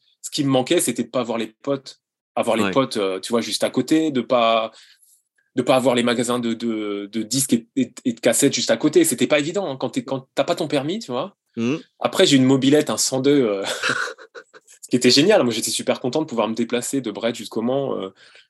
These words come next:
Speaker 1: pour pouvoir faire plein de choses, quoi, pour pouvoir aller, euh, tu sais, voir les potes, aller voir, euh, aller voir des concerts, et cetera. Mais c'était dur d'être loin, quoi,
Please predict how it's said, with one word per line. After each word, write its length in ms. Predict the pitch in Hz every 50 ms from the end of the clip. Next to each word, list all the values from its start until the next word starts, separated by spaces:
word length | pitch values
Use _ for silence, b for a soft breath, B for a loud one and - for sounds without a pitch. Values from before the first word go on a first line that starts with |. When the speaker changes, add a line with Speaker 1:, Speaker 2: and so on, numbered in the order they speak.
| _ _
Speaker 1:
pour 100 | - 107
pouvoir 260 | 107 117 113 113 107 -
faire 140 | 113 107
plein 120 | - 123 131
de 40 | 135
choses, 220 | - 208 196 -
quoi, 260 | - - 123 107 -
pour 120 | - 110 101
pouvoir 260 | - 110 110 110 104
aller, 240 | 107 107 110 104 101
euh, 160 | 98 95 95
tu 40 | 101 -
sais, 60 | -
voir 140 | 117 110 98
les 80 | 101 101
potes, 340 | - 139 139 147 143 143 -
aller 140 | 101 101
voir, 240 | 98 107 110 104 101
euh, 140 | 98 92 90
aller 120 | 98 101
voir 140 | 98 98 101
des 80 | 104 101
concerts, 500 | - 120 113 - - 139 143 147 143 117
et 60 | 107
cetera. 460 | - 107 - - 113 123 160 175 - _ _ _ _ _ _ _ _ _ _ _ -
Mais 80 | 127
c'était 220 | 135 - 156 147 160
dur 180 | 147 185 170
d'être 260 | 147 127 110 - - -
loin, 240 | 120 120 117 110 -
quoi, 260 | - 87 - -